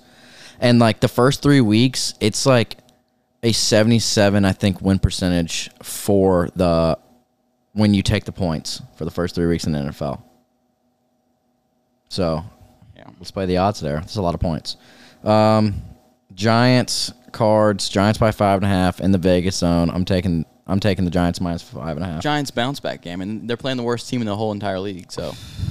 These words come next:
Speaker 1: Yeah. Well, actually, the Saints are, but, um,
Speaker 2: You think the Saints are the worst team in the league?
Speaker 1: No, they're playing the worst team in the league.
Speaker 2: The Cardinals are certainly gonna be the worst team in the league this year.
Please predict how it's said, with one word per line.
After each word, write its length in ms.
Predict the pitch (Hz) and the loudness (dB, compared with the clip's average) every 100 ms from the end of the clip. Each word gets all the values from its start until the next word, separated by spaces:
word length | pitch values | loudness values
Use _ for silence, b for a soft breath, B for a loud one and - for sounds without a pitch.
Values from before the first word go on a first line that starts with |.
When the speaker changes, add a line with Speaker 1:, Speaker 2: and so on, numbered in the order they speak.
| - - | -4 0
Speaker 1:
Yeah. 360 | 98 92 76 73 - - _ | 2 2 0 -4 -14 -20 _
Well, 180 | 92 92 | -2 0
actually, 280 | 101 - 92 | 0 0 -4
the 60 | |
Saints 360 | - 92 87 - | -2 -2 -2 -2
are, 140 | 78 73 | -4 -4
but, 240 | 73 - _ _ _ _ _ _ _ _ | -6 -8 _ _ _ _ _ _ _ _
um, 380 | 92 87 80 92 - - | -6 -4 -6 -8 -12 -12
Speaker 2:
You 60 | |
think 100 | 151 151 | -8 -6
the 60 | |
Saints 300 | - 127 123 | -4 -4 -4
are 40 | 123 | -6
the 40 | |
worst 180 | 117 - | -6 -6
team 120 | 123 | -10
in 40 | |
the 60 | 98 | -8
league? 200 | 117 131 _ _ _ _ - | -10 -14 _ _ _ _ -10
Speaker 1:
No, 220 | 117 120 | -2 0
they're 160 | 107 113 | 2 2
playing 280 | 123 135 113 | 4 4 4
the 60 | |
worst 180 | 92 90 | 2 0
team 100 | 92 | 0
in 40 | 85 | 0
the 80 | |
league. 180 | 78 76 - - | -2 -6 -12 -16
Speaker 2:
The 80 | 123 | -12
Cardinals 380 | - 180 202 139 | -4 -4 -4 -8
are 60 | 123 | -8
certainly 380 | - 143 104 110 | -2 -2 -2 -6
gonna 120 | 104 | -4
be 80 | 104 | -4
the 140 | 98 | -4
worst 200 | 95 98 | -6 -8
team 80 | 107 | -12
in 40 | 90 | -10
the 60 | |
league 200 | 76 73 62 | -10 -12 -14
this 140 | - | -14
year. 120 | - | -18